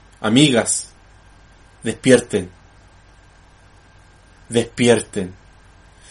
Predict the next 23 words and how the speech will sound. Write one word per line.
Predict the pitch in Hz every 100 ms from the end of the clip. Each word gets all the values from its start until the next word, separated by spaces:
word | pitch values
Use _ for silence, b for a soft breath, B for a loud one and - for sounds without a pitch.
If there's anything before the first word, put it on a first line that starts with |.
| b b
Ya | - 127
no | 123
es | -
tiempo | - 127 113 123
de | 113
cabecear | 110 113 107 - 123 120 -
como | 120 113
lo | 110
hicieron | - 120 113 104 -
todas | 127 131
las | 120 120
vírgenes, | 127 - 104 90 - - - - b b b
aunque | 107 104 -
unas | 117 127 110
estaban | 110 117 117 110
aten-, | 107 - 127 127
una-, | 113 113
unas | 127 120 113
estaban | 120 - 117 110 110
preparadas | 113 107 104 123 127 -
con | 117
más | 117 143 143
aceite, | - 156 120 - 85